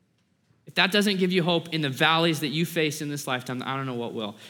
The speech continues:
Come what may, even death itself, Jesus has overcome death.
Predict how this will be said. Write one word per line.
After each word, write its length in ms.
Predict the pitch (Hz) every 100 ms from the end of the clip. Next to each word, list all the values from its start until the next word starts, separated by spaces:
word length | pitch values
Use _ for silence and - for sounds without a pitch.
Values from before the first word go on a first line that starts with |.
| -
Come 300 | - 220 240
what 260 | 202 220 170
may, 320 | 151 123 127
even 380 | 180 240 233 220
death 260 | 175 175 202
itself, 720 | 165 - - 156 127 120 - - -
Jesus 360 | 120 165 185 160
has 140 | 165
overcome 440 | 147 127 131 131 107
death. 440 | 98 - -